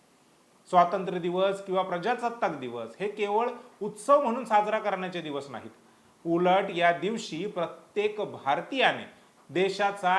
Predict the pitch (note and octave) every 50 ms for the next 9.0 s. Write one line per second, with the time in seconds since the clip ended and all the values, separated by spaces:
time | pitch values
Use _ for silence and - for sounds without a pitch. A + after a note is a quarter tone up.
0 | F#3 - E3+ F3+ F#3+ F#3+ F#3 D#3 C#3+ D3 D3+ E3 E3 G#3 A#3 A#3 G#3+ F3 D3+ C#3+
1 | D#3 E3+ F#3 F#3 F3+ - - F3 F3+ A3 C4+ - - A#3 A3 G#3 F#3 E3+ E3 D#3
2 | D3+ D3+ C#3+ B2+ C3+ B2+ B2+ C#3 D#3+ F#3+ F#3+ - - - _ _ - G3 F#3+ E3
3 | F3+ F3+ F#3+ G#3 G3+ F3+ F3+ - - - - A3+ C4 C4 - - C#4+ B3+ B3 A#3
4 | G#3+ F3 - G#3+ G#3+ G3+ G3 F3+ G3 F3 F3+ F#3 G3+ G3+ F#3+ F3+ D3+ D#3+ F3 F3+
5 | F3 F3+ F3 E3+ F3 F3 E3+ F3 - E3 D#3+ D#3+ - - A#3 A3 F#3 F#3 D#3+ C3+
6 | - - C3+ D3 E3 F3 D3+ B2+ B2+ - - C#3 C#3 C#3+ - C#3+ B2 A#2 A2+ -
7 | A2+ G2+ G2+ - - _ _ _ _ _ _ _ _ _ _ _ _ C3 C3 E3+
8 | F3 D#3+ D#3 D3+ D3 D3 D3+ G#3 G#3 G#3 - G3 F#3 F3+ - F3 E3+ - - E3+